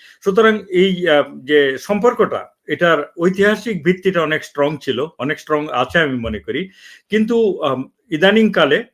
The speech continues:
গত তিন মাস যাবৎ আমাদের দেশে যে পট পরিবর্তন হয়ে গেল রাজনৈতিক,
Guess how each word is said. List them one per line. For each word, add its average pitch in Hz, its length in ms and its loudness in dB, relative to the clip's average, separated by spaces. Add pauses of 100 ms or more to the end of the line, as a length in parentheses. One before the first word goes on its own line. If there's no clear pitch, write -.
গত 156 340 0
তিন 170 180 -2
মাস 185 260 0
যাবৎ 151 380 -2
আমাদের 139 400 0
দেশে 143 300 -2
যে 139 120 -2
পট 160 280 -2
পরিবর্তন 151 520 -2
হয়ে 135 160 0
গেল 127 120 -2
রাজনৈতিক, 127 680 -2